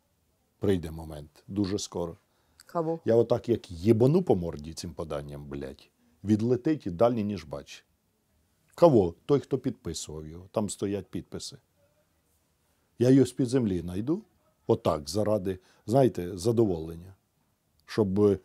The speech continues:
Speaker 1: отдушина. І отак, як їбану цим поданням, там отакі два кілограма паперів, що мене треба посадити в тюрму.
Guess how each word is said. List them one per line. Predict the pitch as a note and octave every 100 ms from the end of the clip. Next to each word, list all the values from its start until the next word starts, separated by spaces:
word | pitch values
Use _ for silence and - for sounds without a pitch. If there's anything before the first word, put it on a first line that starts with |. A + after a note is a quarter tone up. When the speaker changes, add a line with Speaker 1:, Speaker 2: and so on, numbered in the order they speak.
| _ _ -
Speaker 1:
отдушина. | A#2 A2+ G#2 G2+ - F2 F2+ - _ _ _ _ _ _ _ _ _ _ _ _ B2+
І |
отак, | C3 C3 C3+ C3
як | - -
їбану | G2 C3+ C3 D#3 G#3
цим | G3+ G2
поданням, | - E2+ D#2 D#2 E2 - _ _ _ _
там | C3 C3
отакі | B2 C3 - A2
два | E2+ A#2+
кілограма | A#2 A#2 A2 A2 D3 A#2
паперів, | F#2+ G2+ D#3 E3+ A2 C#2+ - _ _ -
що | A2
мене | A2 C3+
треба | C3 A#2
посадити | A2+ - G2+ G2 -
в |
тюрму. | G2 D#2 C2+